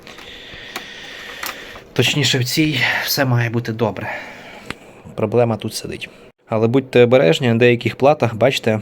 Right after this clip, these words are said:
маркування на платі відповідає мінусу. Тут трішки навпаки, маркування відповідає плюсу. Навіть плюсик підписаний.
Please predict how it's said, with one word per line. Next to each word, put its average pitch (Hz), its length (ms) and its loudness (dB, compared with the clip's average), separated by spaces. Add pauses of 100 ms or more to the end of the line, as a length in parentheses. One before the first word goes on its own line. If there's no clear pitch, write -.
маркування 127 800 2
на 117 100 2
платі 131 480 4
відповідає 117 520 2
мінусу. 117 520 0 (960)
Тут 170 200 2
трішки 143 340 2
навпаки, 131 440 2
маркування 120 540 4
відповідає 120 500 4
плюсу. 123 480 2
Навіть 123 260 2
плюсик 135 300 -2
підписаний. 117 640 0